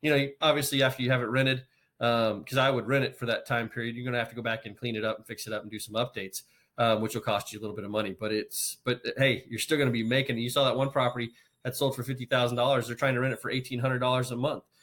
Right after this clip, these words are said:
So I don't know. I mean, maybe they put fifty into it, so now they're in for a hundred, making seventeen hundred dollars a month. That's an amazing return on your investment. Um, and that's what we're, that's what we're about here in Philly, guys. <laughs> So, uh,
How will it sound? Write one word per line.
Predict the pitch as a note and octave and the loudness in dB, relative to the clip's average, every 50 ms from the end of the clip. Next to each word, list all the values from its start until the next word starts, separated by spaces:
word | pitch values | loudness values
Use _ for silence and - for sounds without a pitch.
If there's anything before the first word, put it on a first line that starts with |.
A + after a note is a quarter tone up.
| _ _ _ | _ _ _
So | - C3+ | 0 2
I | C#3+ D3+ | 4 4
don't | E3 C#3+ | 4 4
know. | C3+ B2+ B2 | 4 4 4
I | B2+ | 2
mean, | C3+ C3+ A#2+ | 2 2 2
maybe | A#2+ C3 C#3 C#3 | 2 0 2 2
they | C3 B2+ | 2 0
put | B2+ C#3 B2 - | 0 -2 -4 -4
fifty | - C#3 C#3 - B2+ B2 | -4 -4 -4 -4 -4 -4
into | C3 C3+ - D#3 D#3 | -6 -4 -6 -6 -6
it, | C#3 | -6
so | - C3 | -6 -4
now | B2 B2+ B2+ | -2 0 0
they're | B2 B2+ | 0 0
in | C3 B2+ | -2 -2
for | B2+ B2 | -4 -4
a | A2+ | -4
hundred, | A#2 B2+ B2+ C#3 C#3+ B2 | -2 -2 0 -2 -2 -2
making | A#2+ A#2 - A#2+ | -4 -4 -4 -6
seventeen | - - C3 A#2+ A#2 - C3 | -4 -4 -4 -4 -4 -4 -2
hundred | B2+ C3 B2 A#2 | -2 0 0 2
dollars | A#2+ A#2+ A#2+ A#2 G#2+ | 2 2 2 0 -2
a | A2+ | -4
month. | A2+ A#2+ B2+ C3 - | -4 -4 -4 -2 -2
That's | C#3+ C#3 - | -4 -6 -6
an | A2+ G#2+ | -8 -10
amazing | G2 G2 G#2+ A2+ A#2 A#2 A2 A#2 A2 | -10 -6 -4 -2 -2 -2 -2 -4 -6
return | G#2+ G#2 - - A2 G#2+ | -8 -8 -6 -6 -4 -4
on | G#2 G2+ | -4 -6
your | G2+ G2+ | -8 -14
investment. | G2 F#2+ G#2 G2+ G2 - - - _ _ _ _ _ _ _ _ _ _ - | -12 -8 -6 -6 -6 -6 -8 -10 _ _ _ _ _ _ _ _ _ _ 0
Um, | A#2+ A2+ A2 A2 G#2+ G#2 G2 F#2+ F#2 F#2 - _ _ _ _ - | 2 2 4 4 2 2 0 -2 -6 -10 -14 _ _ _ _ -2
and | B2 B2 | 2 2
that's | C3 C3+ C3 | 2 2 2
what | C#3+ C3 - | 0 -2 -2
we're, | C#3 - - - | -6 -10 -4 0
that's | C3+ C3+ C#3 - | 2 2 2 2
what | D#3 D3 | 2 2
we're | D#3+ | 2
about | D#3 D#3+ E3 E3 D#3 | 2 2 2 2 2
here | D3 C#3 | 2 2
in | C3 | 0
Philly, | B2+ - D#3 D3 C3+ | 0 2 2 2 4
guys. | B2 A#2 A#2+ B2+ | 4 2 2 2
<laughs> | - - | 0 0
So, | - D#3 C#3+ B2+ A2+ - - - - | 2 2 2 2 2 -2 -8 -6 -2
uh, | C#3+ B2+ C3 B2+ B2+ B2 A#2 | 0 2 4 4 2 2 0